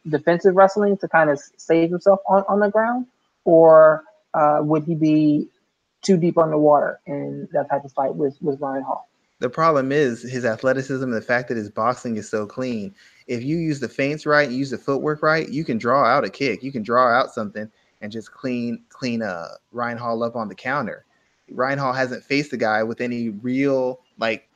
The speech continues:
Speaker 2: Artem Lobov is a short-armed guy who gets by on timing and awkwardness. Darren Elkins is many things, tough, strong, brave. He's not a good striker. He's just not.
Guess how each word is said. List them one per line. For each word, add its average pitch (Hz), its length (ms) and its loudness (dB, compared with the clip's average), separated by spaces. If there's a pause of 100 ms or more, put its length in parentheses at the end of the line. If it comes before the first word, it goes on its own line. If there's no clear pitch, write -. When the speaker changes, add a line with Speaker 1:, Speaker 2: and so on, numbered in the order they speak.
(320)
Speaker 2:
Artem 135 260 0
Lobov 135 540 0
is 120 100 -6
a 107 80 -6
short-armed 127 720 -2
guy 120 240 0
who 123 80 -8
gets 120 180 -10
by 117 160 -2
on 98 160 -8
timing 123 440 -6
and 101 140 -8
awkwardness. 101 560 -8 (320)
Darren 143 220 -2
Elkins 131 400 -2
is 104 120 -10
many 127 220 -4
things, 113 460 -8 (260)
tough, 123 380 0 (100)
strong, 123 840 -6 (880)
brave. 117 560 0 (140)
He's 127 260 -12
not 127 160 -2
a - 20 -6
good 110 160 -8
striker. 113 580 -8
He's 139 240 -14
just 120 220 -12
not. 110 280 -8